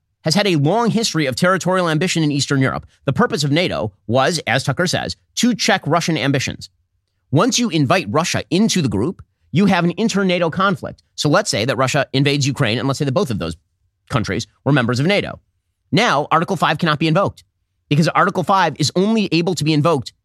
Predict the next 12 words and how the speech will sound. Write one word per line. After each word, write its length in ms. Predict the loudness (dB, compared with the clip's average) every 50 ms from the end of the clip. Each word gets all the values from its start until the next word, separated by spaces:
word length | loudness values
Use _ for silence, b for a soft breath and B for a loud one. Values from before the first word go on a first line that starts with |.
| _ _ _ _ _ _ _ _ _
against 540 | -2 0 2 2 2 2 0 -2 -4 -4 -2
an 80 | -2 -2
aggressor 380 | 0 2 0 0 0 -2 -2 -2
against 420 | -2 -2 0 -2 -2 -2 -2 -2
nato, 360 | 0 0 2 0 0 0 0
not 420 | 2 2 2 4 4 2 0 0 -4 _ _ _ _ _
by 540 | -2 0 2 2 2 0 -2 -2 -4 -6 -8 _ _ _ _ _ _
nato 600 | -2 0 2 2 0 0 -2 -2 -4 -4 -8 -12 _ _ _ _ _ _ _ _ _ _
against 300 | 0 2 2 2 2 2
a 20 | 2
member 300 | 2 2 2 2 0 0
state 260 | -2 -2 -4 -4 -2